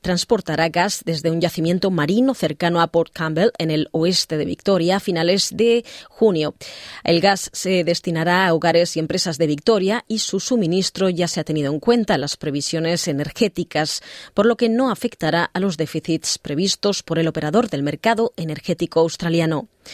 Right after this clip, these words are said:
Es el único plan de extracción de gas que ha solicitado la aprobación del gobierno estatal desde el año dos mil catorce.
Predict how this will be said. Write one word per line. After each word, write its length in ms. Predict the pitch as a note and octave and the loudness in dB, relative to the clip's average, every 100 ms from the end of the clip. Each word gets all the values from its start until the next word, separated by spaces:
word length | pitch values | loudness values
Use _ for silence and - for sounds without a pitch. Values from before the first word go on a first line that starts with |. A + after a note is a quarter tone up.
| - - | -18 -6
Es 180 | F3+ - | -4 0
el 140 | E3+ - | 0 2
único 420 | A#3 B3 A#3 A#3 | 4 4 0 -2
plan 320 | - E3+ F3 | 0 0 2
de 60 | E3+ | 2
extracción 420 | - E3 - D#3 | 0 -6 -4 -2
de 120 | D3+ | 0
gas 340 | D#3 F3+ G#3 - | 2 0 0 -4
que 320 | E3+ E3+ E3+ | 0 2 2
ha 120 | D#3 | -2
solicitado 580 | - D#3 D#3 D#3+ F#3+ C4 | -4 -4 -4 -2 0 2
la 100 | F#3 | 0
aprobación 480 | - - D#3+ - E3+ | 0 -2 -2 -2 0
del 120 | F3+ | 0
gobierno 340 | G3 F3+ D3 | 2 0 -2
estatal 420 | E3+ - - E3+ - | -2 -2 0 0 0
desde 320 | D3+ G#3+ G#3 | 0 0 0
el 80 | A3+ | -2
año 220 | D#3+ F3+ | 0 0
dos 320 | F3+ C#3+ - D#3+ | -2 -6 -6 -4
mil 320 | F3+ A#3 - | -2 -2 -6
catorce. 580 | - F#3 - - - - | -8 -6 -6 -8 -8 -16